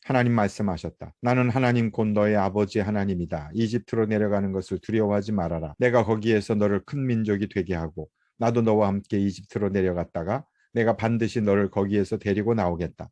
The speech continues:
요셉이 너의 눈을 직접 감길 것이다." 야곱 일행이 브엘세바를 떠날 차비를 하였다. 이스라엘의 아들들은 자기들의 아버지 야곱과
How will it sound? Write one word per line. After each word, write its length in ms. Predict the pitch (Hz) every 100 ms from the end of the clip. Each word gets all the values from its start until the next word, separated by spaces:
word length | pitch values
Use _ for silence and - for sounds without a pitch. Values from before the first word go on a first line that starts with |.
| -
요셉이 340 | 123 139 131
너의 280 | 127 120 117
눈을 280 | 117 110 107
직접 420 | - - 131 123
감길 420 | - 107 104 110
것이다." 440 | 107 82 - 82 - -
야곱 300 | 131 131 127
일행이 280 | 127 131 120
브엘세바를 680 | 131 120 113 123 117 110 107
떠날 240 | 117 113
차비를 360 | 101 147 127 107
하였다. 420 | 113 95 - 82 82
이스라엘의 500 | 110 127 117 110 110
아들들은 600 | 101 98 95 95 101 76 78
자기들의 460 | - 107 110 110
아버지 380 | 104 98 98 98
야곱과 580 | 104 90 85 - 107 120